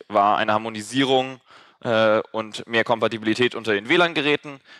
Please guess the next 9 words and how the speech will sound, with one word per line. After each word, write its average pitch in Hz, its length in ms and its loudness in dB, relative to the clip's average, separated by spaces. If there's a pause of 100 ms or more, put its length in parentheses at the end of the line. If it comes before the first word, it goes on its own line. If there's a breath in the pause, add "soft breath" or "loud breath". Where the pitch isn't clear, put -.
Mittlerweile 131 520 4
ist 131 120 0
der 127 80 0
Standard, 127 520 0
äh, - 80 -4
recht 110 520 0
angenehm 147 500 -2
geschrieben 139 480 -6
und 107 360 -10